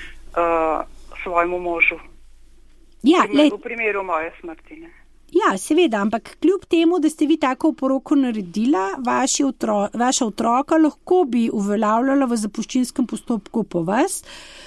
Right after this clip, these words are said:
Speaker 2: če bi ob vaši smrti bil živ še tudi vaš mož,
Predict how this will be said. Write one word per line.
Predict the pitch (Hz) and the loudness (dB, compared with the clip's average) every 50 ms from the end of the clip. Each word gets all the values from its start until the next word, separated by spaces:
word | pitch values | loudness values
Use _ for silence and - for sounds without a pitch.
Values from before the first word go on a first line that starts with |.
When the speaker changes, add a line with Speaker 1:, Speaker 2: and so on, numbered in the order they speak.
| - - - | -20 -14 -6
Speaker 2:
če | - - 320 311 294 294 - | 0 2 4 4 4 2 0
bi | - 214 208 196 269 254 254 - - | -6 -6 0 2 2 2 2 0 0
ob | - 240 202 196 | -2 -2 -2 0
vaši | 190 220 226 214 214 - - - 254 226 214 - | 0 0 0 0 0 0 0 0 0 -2 -2 -4
smrti | - - - 240 233 226 226 220 - - 233 202 | -8 -4 0 2 2 2 0 0 -2 -4 -4 -2
bil | 185 190 226 220 214 214 | 0 0 2 2 2 2
živ | 185 165 208 214 208 | 2 2 2 0 0
še | 190 - - 196 - | 0 -2 -4 -4 -4
tudi | - 214 196 180 185 | -2 -2 -2 0 0
vaš | 170 180 175 - - | 0 0 -2 -2 0
mož, | - 233 247 285 330 370 - | 0 2 4 4 4 2 0